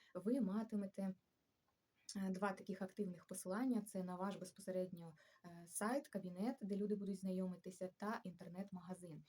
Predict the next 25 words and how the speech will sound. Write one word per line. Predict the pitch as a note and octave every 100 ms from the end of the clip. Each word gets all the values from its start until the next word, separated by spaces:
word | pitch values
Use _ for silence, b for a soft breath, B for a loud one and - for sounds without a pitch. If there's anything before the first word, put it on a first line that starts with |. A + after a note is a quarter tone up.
| B B B
І |
ось | G#3 B3
коли | - A3 A#3+
ви | G3 G3+
даєте | F#3+ G3 G3+
таке | G#3 -
посилання, | F#3 - F#3+ A3+ B3 F#3
люди | G3 F#3+
реєструються | F#3 F#3 F#3 G#3+ G3 F#3 F3+
під | F#3
вами, | F3 A3 C4 C4 B B B
а | F#3+
потім | A3+ G#3+ G3+ F#3
сплачують | F#3 - G3+ F#3+ - F3+ -
свою, | - G3 F#3 F3+ E3+ -
е, | F#3 E3+ E3
активність. | - - B3 D#4 B3+ A#3+ -
Е, | F#3+ F3+ F3+
таким | - C#4
чином | D#4 - A#3+ B3 F#3
ви | F#3+
збільшуєте | E3+ G#3+ - G3 F#3
кількість | F#3 A3 B3 B3 A#3+ -
в | F#3+ F3+
даному | F#3 F#3+ F#3+ F#3+